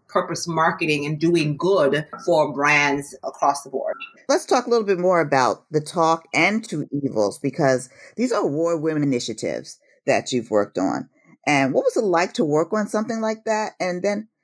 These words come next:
Speaker 2: how did you feel about the reception that they've received? 'Cause they've been very well received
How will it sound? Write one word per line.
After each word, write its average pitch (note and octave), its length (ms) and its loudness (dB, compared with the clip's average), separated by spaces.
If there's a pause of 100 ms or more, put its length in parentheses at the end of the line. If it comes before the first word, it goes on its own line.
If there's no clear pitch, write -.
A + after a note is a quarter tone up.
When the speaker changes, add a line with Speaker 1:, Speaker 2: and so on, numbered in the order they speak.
(280)
Speaker 2:
how D#4 260 0
did C5+ 220 2
you G#4 80 2
feel G3+ 260 2
about F3 220 2
the D3+ 80 2
reception C#3+ 840 -2
that A#2 160 -4
they've - 220 0
received? - 460 -10 (160)
'Cause D3+ 240 0
they've D3+ 180 0
been D3+ 220 0
very E3+ 240 2
well C#3+ 360 0
received - 720 -10